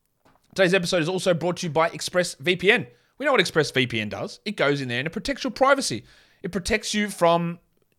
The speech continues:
internet nasties. But do you know what else it can do? It can unlock a bevy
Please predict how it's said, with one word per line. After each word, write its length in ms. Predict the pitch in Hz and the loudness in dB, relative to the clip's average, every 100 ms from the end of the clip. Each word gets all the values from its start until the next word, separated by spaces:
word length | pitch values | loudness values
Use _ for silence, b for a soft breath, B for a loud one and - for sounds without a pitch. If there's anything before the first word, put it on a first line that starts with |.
| _ _ 53 90 | _ _ _ -18
internet 400 | - 180 185 170 | -10 -10 -8 -8
nasties. 500 | 151 156 170 - 98 - | -4 -2 -2 -6 -14 4
But 220 | 220 208 - | 6 6 2
do 60 | _ _ _ - | _ _ _ 0
you 20 | |
know 40 | 220 | 2
what 40 | |
else 160 | 220 226 | 2 2
it 40 | |
can 80 | 233 | 0
do? 180 | 311 339 _ _ | 0 -4 _ _
It 80 | 269 | -6
can 140 | 302 - | -6 -2
unlock 460 | 160 143 139 - _ | 0 2 0 -2 _
a 80 | 123 | -6
bevy 540 | 120 - 135 135 104 | -6 -4 -4 -4 -10